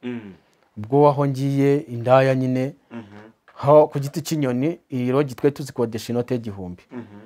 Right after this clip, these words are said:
Speaker 2: Twazikodeshaga inote y'igihumbi, uko narazindukaga nkacu-, nkikorera ima-, nabanje ko ikarito mbonye itangiye kugihomba,
Speaker 1: Mhm.
Speaker 2: nkazinduka muri gare nkikorera ku mizigo,
Speaker 1: Mhm.
Speaker 2: namara kwikorera imizigo, saa tatu nkajya gukaraba nkaza nkatereka ya karito.
Speaker 1: Mhm.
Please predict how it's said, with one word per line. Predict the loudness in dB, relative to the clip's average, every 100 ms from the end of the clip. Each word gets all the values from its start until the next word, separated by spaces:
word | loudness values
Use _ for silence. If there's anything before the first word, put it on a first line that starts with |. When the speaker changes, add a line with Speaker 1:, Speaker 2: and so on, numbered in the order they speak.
| _ _
Speaker 2:
Twazikodeshaga | 0 0 -2 -4 -4 -2
inote | -2 -2 0
y'igihumbi, | -2 -2 -4 -4 -2 -4 -4 -10 _ _ _ _ -18
uko | -2 0
narazindukaga | 2 2 0 -4 -4 -2 -2
nkacu-, | -4 -4 -6
nkikorera | -4 -4 0 0 2
ima-, | 0 -2 -6 -8
nabanje | 0 4 4 2
ko | 0 2 2 0 _ _
ikarito | -6 -4 -2 2
mbonye | 2 2
itangiye | 2 2 2
kugihomba, | -2 -4 2 4 6 6 6 4
Speaker 1:
Mhm. | -12 -20 -14 -10
Speaker 2:
nkazinduka | -6 -6 -2
muri | -2 4
gare | 6 6
nkikorera | 0 -2 0 0
ku | 0
mizigo, | 0 -2 0 0 4 4 2 -8
Speaker 1:
Mhm. | -20 -18 -12
Speaker 2:
namara | -4 -2
kwikorera | -2 -4 -2 -2
imizigo, | -2 -2 -2 2 2 2 -4 _ _
saa | -8 -4
tatu | -4 -2
nkajya | -2 0 0
gukaraba | 2 4 6
nkaza | 4 -4
nkatereka | -8 -10 -10 2 6
ya | 6
karito. | 4 -2 0 0 0 _
Speaker 1:
Mhm. | -20 -20